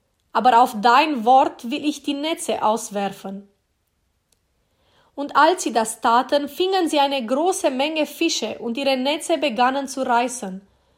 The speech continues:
Und sie winkten ihren Gefährten, die im anderen Boot waren, sie sollten kommen und mit ihnen ziehen. Und sie kamen und füllten beide Boote voll,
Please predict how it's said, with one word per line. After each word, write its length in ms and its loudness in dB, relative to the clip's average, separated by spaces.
Und 140 -6
sie 220 -2
winkten 480 0
ihren 320 0
Gefährten, 720 -2
die 60 -2
im 100 -4
anderen 560 0
Boot 400 -4
waren, 560 0
sie 160 -4
sollten 400 2
kommen 440 2
und 200 -6
mit 260 -4
ihnen 340 -4
ziehen. 520 -8
Und 120 -6
sie 200 -2
kamen 500 4
und 180 -4
füllten 460 0
beide 460 4
Boote 520 -4
voll, 480 0